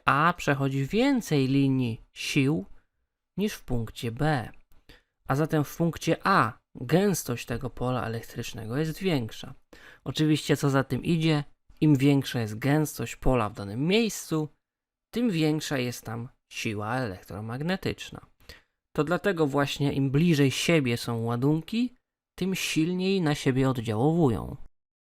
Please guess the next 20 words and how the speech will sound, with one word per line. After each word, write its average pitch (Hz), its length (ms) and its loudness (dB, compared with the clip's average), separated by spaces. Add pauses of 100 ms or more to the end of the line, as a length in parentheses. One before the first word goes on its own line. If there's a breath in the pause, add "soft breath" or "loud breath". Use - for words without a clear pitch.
(340)
Czym 254 240 2
jest - 400 -2
natężenie 139 840 2
pola 113 320 0
elektrycznego? 120 1040 -4 (100)
Natężenie 226 500 0
pola 208 360 8
elektrycznego 165 840 0
określa, 147 540 -2
jaka 147 440 -2
siła 165 540 -2
przypada 151 640 -6
na 123 140 -6
każdy 139 440 -4
kulomb 156 600 0
ładunku 139 680 -2 (320)
w 123 80 -8
danym 120 420 -2
punkcie - 460 -4
pola. 147 500 6